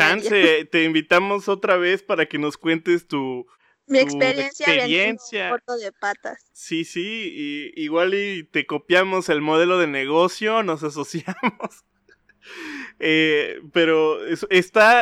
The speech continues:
Speaker 1: es, es de broma esto, obviamente, banda, pero hay gente que sí lo hace y es neta que ganan buena lana, ¿eh?
Speaker 2: ¿Y quién dice que no lo voy a hacer?
Speaker 1: <laughs> No, no, no. Yo digo que nosotros. <laughs> Yo creo que tenemos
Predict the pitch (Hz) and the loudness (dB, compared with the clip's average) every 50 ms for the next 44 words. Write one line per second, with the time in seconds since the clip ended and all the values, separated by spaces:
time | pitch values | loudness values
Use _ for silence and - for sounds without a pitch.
0 | - - 196 208 196 - 254 262 262 311 262 254 220 185 190 214 226 202 175 165 | 4 4 2 2 2 0 -2 0 2 2 4 4 4 4 2 2 0 0 2 2
1 | 165 160 170 - - - 208 190 190 185 165 147 143 147 151 151 151 - - 180 | 0 0 -2 -4 -2 0 0 2 2 2 0 0 0 -2 -2 -2 -2 -2 0 0
2 | 175 175 170 170 170 175 190 208 208 - _ 185 175 175 180 185 208 233 294 - | 2 4 2 2 2 2 0 -2 -2 -2 _ 2 2 4 4 2 2 0 -2 -4
3 | _ _ _ _ _ _ _ _ _ _ _ _ _ _ _ - 139 139 - 151 | _ _ _ _ _ _ _ _ _ _ _ _ _ _ _ -2 -2 -2 -2 -4
4 | 156 175 254 - - - 185 180 175 156 143 143 151 160 - - 220 220 240 247 | -6 -6 -6 -6 -6 -4 -2 2 4 4 6 6 4 2 0 -2 -2 -2 -2 -2
5 | - _ - 160 151 165 190 170 180 185 175 - 214 175 - 165 156 151 156 165 | -6 _ -6 -2 0 0 0 0 -2 -4 -4 -4 -6 -6 -2 0 0 2 2 2
6 | 175 180 180 175 160 143 131 131 120 113 98 135 139 143 143 151 156 156 151 139 | 2 0 0 -2 -4 -10 -12 -16 -18 -18 -18 -18 -18 -10 -4 -2 -2 -2 -2 -2
7 | 127 127 131 123 117 110 110 117 131 160 196 208 _ - 254 - - 392 415 381 | -2 -2 -2 -2 -4 -8 -6 -6 -6 -6 -8 -10 _ -14 -10 -6 -4 -2 -2 -2
8 | 392 403 381 - 320 294 294 320 330 339 330 330 330 330 330 320 320 - 339 330 | -2 -2 -2 -2 0 0 0 0 0 0 0 0 0 0 0 -2 -4 -6 -8 -12
9 | 339 - - - - - - - - - 659 719 762 719 - - 226 - - - | -4 0 0 2 4 4 4 4 2 2 2 2 0 0 2 2 0 0 0 -2
10 | 269 - - - 185 190 214 226 233 240 226 220 247 277 285 247 - - 247 294 | -4 -4 -4 -6 -2 0 2 2 2 2 2 4 4 4 4 4 0 -4 -10 -12
11 | 320 320 320 320 330 320 - _ _ - 165 180 190 208 226 226 - 214 190 175 | -12 -10 -10 -10 -10 -12 -12 _ _ 0 2 4 6 6 6 6 6 4 4 4
12 | 160 160 - - 202 202 196 - 170 160 156 - 147 147 - - - 151 - - | 4 4 4 6 4 4 6 4 4 4 4 2 -4 -14 -8 -6 -6 -6 -4 -6
13 | - - - - 831 - - - - - - - - _ _ _ _ _ _ - | -10 -14 -14 -16 -12 -8 -6 -6 -6 -6 -8 -12 -12 _ _ _ _ _ _ -20
14 | - - - - 311 302 - _ - 190 190 190 208 202 196 196 202 185 196 202 | -20 -18 -16 -14 -14 -14 -12 _ 0 2 4 4 6 4 4 4 4 4 6 6
15 | 202 202 196 175 | 6 6 4 4